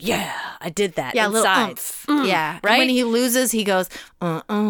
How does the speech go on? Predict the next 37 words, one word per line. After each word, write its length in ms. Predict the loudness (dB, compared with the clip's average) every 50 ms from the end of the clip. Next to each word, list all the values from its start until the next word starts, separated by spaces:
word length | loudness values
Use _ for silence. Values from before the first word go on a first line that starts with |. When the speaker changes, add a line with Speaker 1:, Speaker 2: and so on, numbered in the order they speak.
| 0 -2 -4
Speaker 2:
I 60 | -6
can't 220 | -6 -8 -8 -6 -4
believe 340 | -2 0 0 0 0 -2
I 80 | -4 -4
just 260 | -4 -4 -4 -4 -4
lost 540 | -4 -2 -2 0 0 0 0 0 -2 -6 -8
that." 720 | -10 -12 -10 -8 -6 -2 -2 0 2 2 2 2 2 0
Speaker 1:
Uh, 60 | 0 2
well, 640 | 4 4 6 6 8 8 8 8 8 6 6 6 4
Speaker 2:
He 60 | 4
doesn't 320 | 4 2 2 2 2 4
Speaker 1:
maybe 20 | 6
Speaker 2:
say 200 | 6 6 6 6
that, 180 | 6 6 6 6
Speaker 1:
a 40 | 4
little 180 | 4 4 2
bit, 300 | 2 0 0 0 0 -2 0
Speaker 2:
but 80 | 2
Speaker 1:
but 160 | 2 4 4
Speaker 2:
he 60 | 4 2
Speaker 1:
he 60 | 2
bows 520 | 4 4 4 4 4 4 2 2 2 2 2
Speaker 2:
does. 20 | 0
Speaker 1:
respectfully 640 | -2 -2 0 -2 -2 -4 -2 -6 -4 -2 0 0 0
Speaker 2:
He 60 | 0
does. 100 | 0 2
Speaker 1:
still. 260 | 2 2 2 0 -2 -4 -12 -10 -2
But 120 | -2 0 2
some 200 | 4 2 2 2 2 2
guys, 280 | 4 4 4 2 2 2
like, 160 | 2 0 0 0 -4
win 300 | -2 0 2 2 4 4
or 160 | 4 4 4
lose, 360 | 4 4 4 4 2 0 -2
you 120 | -4 -4
can't 340 | -4 -2 0 0 0 0 -2
tell. 420 | -2 0 0 0 0 -2 -8 -16